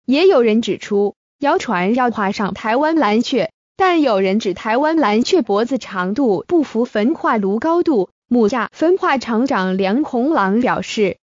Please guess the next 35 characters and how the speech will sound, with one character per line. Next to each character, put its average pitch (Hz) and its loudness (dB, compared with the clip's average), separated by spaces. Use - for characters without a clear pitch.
厂 240 0
内 349 2
的 262 2
长 214 -2
颈 220 0
鹿 320 2
烟 294 2
囱 294 -2
于 208 0
一 277 0
九 262 2
九 196 0
四 320 -2
年 208 0
建 330 0
造 247 0
完 214 0
成， 180 -4
至 262 0
今 285 2
已 269 0
有 226 2
二 254 -2
十 240 -4
四 294 -4
年， 208 0
因 359 2
历 349 4
经 370 0
风 311 -2
吹 285 0
日 240 0
晒 214 -2
雨 180 -4
淋， 190 -2